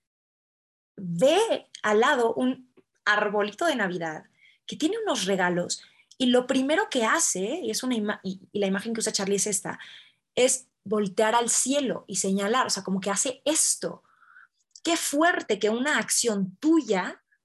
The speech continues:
pueda llevar a un hermano, pueda llevar a una persona a mirar al cielo y sentirse agradecido con Dios, que a través de ti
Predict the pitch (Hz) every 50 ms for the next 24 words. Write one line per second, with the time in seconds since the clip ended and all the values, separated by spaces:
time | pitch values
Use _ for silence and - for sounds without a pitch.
0 | - - 247 277 320 339 311 220 226 202 196 190 202 - 269 294 285 247 220 220
1 | 220 220 220 226 214 214 214 220 233 233 220 190 180 - - _ _ _ - -
2 | 285 262 240 208 202 202 220 247 269 269 247 226 220 220 220 214 214 196 196 185
3 | - - - 202 202 190 180 175 226 262 _ _ _ _ _ _ _ _ _ -
4 | - 214 208 208 202 196 202 208 220 214 220 214 - - - - 196 208 196 196
5 | 185 165 - - - _ _ _ _ _ _ _ - - - 233 208 196 202 226
6 | 214 - 196 208 - 247 233 208 196 190 - - 214 220 220 220 220 - 185 185
7 | 180 175 180 170 190 196 180 175 - - - - - - - 185 185 185 196 202
8 | 196 185 202 196 190 - - 196 233 330 392 _